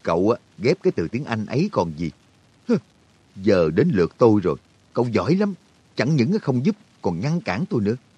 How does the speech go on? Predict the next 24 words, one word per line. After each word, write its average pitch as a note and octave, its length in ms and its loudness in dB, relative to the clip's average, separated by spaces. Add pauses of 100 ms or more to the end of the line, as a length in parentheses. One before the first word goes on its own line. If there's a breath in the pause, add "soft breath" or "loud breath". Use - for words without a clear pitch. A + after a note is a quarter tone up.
(380)
Còn A2+ 240 6
là A#2 80 0
anh C3+ 160 -2
em D#3 120 0
không D#3+ 180 -2
hả? B2+ 160 -2 (340)
Hả?" B2+ 140 0 (1600)
Nhạc F#2+ 260 0
Dương F2+ 540 0
đợi F#2 140 2
cho A#2+ 100 -2
Trương A2 180 -4
Lập D2+ 140 -6
nói G2 140 -2
hết, A#2+ 180 -4 (340)
mới G#2+ 220 2
chậm D#2 240 -4
rãi D2+ 300 -2
nhắc B2+ 220 -8
lại: C#2 220 -8 (1160)
"Nói G#2 360 0
thật F2+ 240 -4
lòng, E2+ 280 -2 (240)
bởi A2 180 2